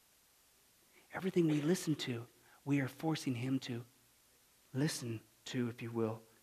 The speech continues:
Everything we say, he, he hears it all. Everywhere we go, he's with us. Everything we do, he sees it all, good or bad. I don't know about you, but when we finally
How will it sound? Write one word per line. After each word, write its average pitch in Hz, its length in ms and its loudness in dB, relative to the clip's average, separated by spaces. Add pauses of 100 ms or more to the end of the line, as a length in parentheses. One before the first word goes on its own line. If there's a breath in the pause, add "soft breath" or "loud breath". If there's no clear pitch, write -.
(380 loud breath)
Everything 185 380 8
we 170 80 10
say, 196 420 4
he, 190 220 6 (240 loud breath)
he 170 140 2
hears 175 360 6
it 147 80 -2
all. 156 460 -6 (500 loud breath)
Everywhere 214 440 6
we 208 100 6
go, 190 460 4 (180)
he's - 340 -20
with - 220 -20
us. - 400 -20 (2000)
Everything 165 1120 2
we 143 160 0
do, 135 380 -4 (880)
he - 140 -18
sees - 360 -14
it - 120 -20
all, - 480 -20 (880)
good 120 80 -12
or 110 60 -16
bad. 123 120 -16 (2500 loud breath)
I 156 100 0
don't 233 120 2
know 240 60 2
about 160 280 -2
you, 175 80 2
but 147 160 2
when 131 160 -2
we 170 140 4
finally 160 480 0